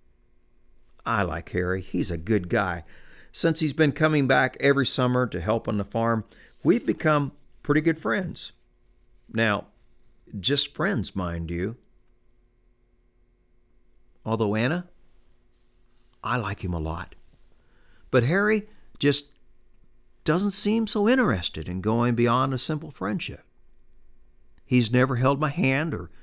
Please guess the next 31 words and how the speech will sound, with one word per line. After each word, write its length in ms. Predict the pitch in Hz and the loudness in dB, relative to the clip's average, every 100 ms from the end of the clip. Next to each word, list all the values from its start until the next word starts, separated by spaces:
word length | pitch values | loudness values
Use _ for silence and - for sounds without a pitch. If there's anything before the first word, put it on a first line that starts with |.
| - - - - | -20 -20 -20 -16
tried 280 | - 135 143 | -4 -2 -2
to 40 | 135 | -2
kiss 340 | - 101 - | 0 0 0
me. 200 | 76 - - - - - - - - - - - - - - - - _ _ _ _ _ _ _ - | -6 -12 -20 -20 -20 -20 -20 -20 -20 -20 -20 -20 -20 -20 -20 -20 -20 _ _ _ _ _ _ _ -6
Clara, 420 | 92 92 92 95 - - - - - - - - | -2 0 -2 -4 -14 -20 -20 -20 -20 -20 -20 -6
I've 280 | 107 110 110 | -2 0 0
known 280 | 101 101 | -2 -2
my 160 | 98 104 | -2 -4
brother 400 | 95 95 92 87 | -4 -4 -4 -6
all 440 | - 87 98 104 107 | -6 -4 -2 0 -2
my 240 | 104 110 | -2 -2
life. 380 | 101 82 80 - - - _ - - | -4 -8 -12 -16 -20 -20 _ -20 -8
He 260 | - 123 127 | 2 4 6
is 180 | 92 | 4
just 500 | - 113 117 139 - | 0 2 2 2 -2
as 160 | - 92 | -4 -4
shy 580 | - - 101 101 113 127 | -4 -2 0 2 2 0
around 480 | 95 107 110 113 104 | -2 -2 0 -2 0
girls 540 | 110 113 123 127 113 | 0 2 2 0 0
as 320 | 101 98 - - | 0 0 -2 -4
David 560 | 101 113 117 117 92 90 | 0 4 6 4 2 -4
used 220 | 92 - | -4 -6
to 80 | 82 | -6
be. 300 | 90 90 - - - - - - - - - - | -6 -8 -14 -20 -20 -20 -20 -20 -20 -20 -20 -4
David 380 | 113 117 143 156 | 4 6 6 2
and 100 | 147 | 0
I've 200 | 175 147 | -2 -2
watched 440 | 156 127 - - | -2 -4 -4 -4
you 140 | 95 90 | -4 -2
two 400 | - 95 123 | -2 0 2
and 140 | 123 | 0